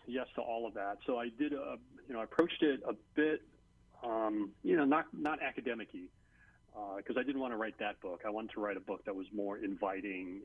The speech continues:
and approachable, that was accessible to both the, the, the beer drinker and the person who's interested in Hawaii, or, you know, Kama'aina, who didn't really know much about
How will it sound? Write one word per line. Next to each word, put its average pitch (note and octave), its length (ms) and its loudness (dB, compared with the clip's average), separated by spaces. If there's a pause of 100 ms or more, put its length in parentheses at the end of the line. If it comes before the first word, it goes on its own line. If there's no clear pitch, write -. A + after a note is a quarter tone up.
and F2+ 260 -6
approachable, F#2+ 680 -2
that F#2+ 120 -4
was F2 140 -6 (720)
accessible A#2+ 520 4 (100)
to G#2 100 0
both G#2+ 260 4 (300)
the, G2+ 260 -2 (120)
the, C#2+ 220 -4 (160)
the G2 80 4
beer B2+ 200 6
drinker A#2 480 2
and G2+ 260 0
the F#2+ 40 -2
person A2 420 0
who's G2 340 6
interested G#2 380 -4
in G2 80 -6
Hawaii, F#2+ 460 -2 (500)
or, G#2 460 0 (120)
you G2 80 -10
know, F#2 140 -6
Kama'aina, G#2 600 2
who G2+ 200 4
didn't A#2+ 300 2
really G#2+ 240 4
know G2 220 2
much F#2+ 260 0
about F#2+ 380 0